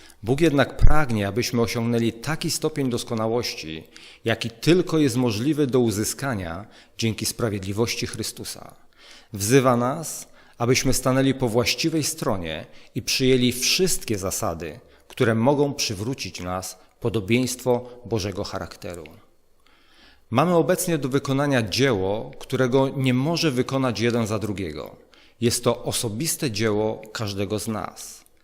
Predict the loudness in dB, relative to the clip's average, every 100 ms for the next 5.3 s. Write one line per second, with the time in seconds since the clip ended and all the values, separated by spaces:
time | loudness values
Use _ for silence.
0 | _ -20 -20 _ 0 2 4 2 0 0
1 | 0 2 2 2 0 -2 -4 0 0 -2
2 | -8 -12 -20 -20 -6 -6 0 0 2 2
3 | 2 2 2 4 2 0 0 -2 0 -2
4 | -4 -4 -6 -4 -6 -4 -4 -4 -4 -2
5 | -2 -4 -6